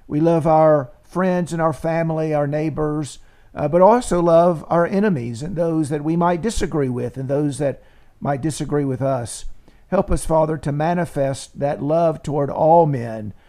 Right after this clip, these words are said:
so that they may see your love in us and be drawn to you. Father, we know that love comes from you. We live in a world that's full of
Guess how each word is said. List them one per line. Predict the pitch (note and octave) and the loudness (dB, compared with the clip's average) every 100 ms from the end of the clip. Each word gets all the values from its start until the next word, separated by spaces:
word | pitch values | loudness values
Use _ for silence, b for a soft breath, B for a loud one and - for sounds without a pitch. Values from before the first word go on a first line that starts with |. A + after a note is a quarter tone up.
| b - | b -4
so | D#3 | 0
that | D#3+ D#3 | 4 4
they | F3 G3 | 4 4
may | F#3+ E3 | 4 2
see | D3+ - D#3+ | -2 -2 -2
your | D#3+ E3+ G3 | 2 4 4
love | E3+ D#3+ D#3 | 6 6 6
in | D3 D3 | 2 0
us | D#3 C3 - | 2 0 0
and | C#3 | -2
be | C3+ B2 | -2 -4
drawn | C3+ C#3 C3+ C3+ - b b b | -2 0 0 -4 -8 b b b
to | - B2+ | -8 -6
you. | A#2+ B2+ A#2 G#2+ - b b _ | -4 -4 -4 -8 -12 b b _
Father, | E3+ F3 F3 | 2 4 6
we | F#3 F#3+ | 4 6
know | G#3 G3 | 6 6
that | D3+ C#3 B2+ - _ _ _ | 4 0 -2 -6 _ _ _
love | - F3+ F#3 F3 | 4 6 6 2
comes | - F3 F3 D#3 | -2 -2 0 -4
from | - C#3+ C#3 | -6 -4 -2
you. | C#3 C#3+ A#2 | 0 0 0
We | C3+ | -2
live | E3 F#3+ | 2 2
in | E3+ | 0
a | D#3 | 0
world | D3+ D#3 D#3 C#3+ | 2 2 4 2
that's | B2+ - | -4 -8
full | - D#3 D#3 | -2 2 4
of | C#3+ C3 | 2 0